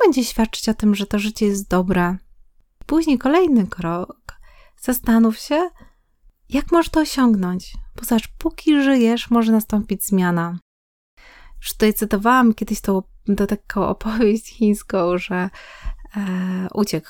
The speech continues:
gos-, wiśniakowi uciekł koń i wszyscy mówili: „O, co za nieszczęście”. No mówi: „Szczęście, nieszczęście, nie wiadomo”. Po czym ten koń wrócił ze stanem innych koni.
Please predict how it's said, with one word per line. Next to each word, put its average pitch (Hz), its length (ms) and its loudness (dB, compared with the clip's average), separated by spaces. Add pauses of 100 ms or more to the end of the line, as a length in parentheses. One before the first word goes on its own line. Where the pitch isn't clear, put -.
gos-, 196 260 -2 (260)
wiśniakowi 196 560 -2
uciekł - 420 -14 (280)
koń 302 540 4
i 175 440 -2 (100)
wszyscy - 320 -8
mówili: 196 240 0
„O, 247 220 2
co 226 100 -6
za 208 100 0
nieszczęście”. 185 600 0
No 180 60 -4
mówi: 190 280 -4
„Szczęście, 233 440 -6
nieszczęście, 190 540 -4
nie 180 80 0
wiadomo”. 170 480 -2 (440)
Po - 80 -16
czym 220 140 0
ten 285 140 0
koń 302 200 0
wrócił 311 420 2
ze 208 140 -4
stanem 180 540 0
innych 180 340 0
koni. 165 400 -4